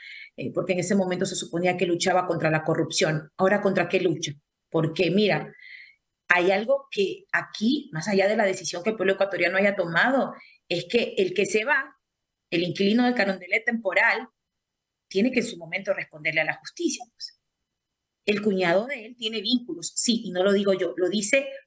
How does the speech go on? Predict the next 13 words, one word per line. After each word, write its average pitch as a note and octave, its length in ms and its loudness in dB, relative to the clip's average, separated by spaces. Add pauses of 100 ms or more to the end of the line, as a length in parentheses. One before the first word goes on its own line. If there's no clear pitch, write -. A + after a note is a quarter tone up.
un G#3+ 180 4
teniente D4 460 2
coronel A3 460 2
que G3+ 80 -2
en F3 80 0
este E3+ 180 0
momento G#3+ 380 2
se A3+ 140 -2
encuentra, G#3 580 0 (120)
al F#3 140 2
igual G3+ 300 2
que B3 100 2
tú, A3+ 420 -2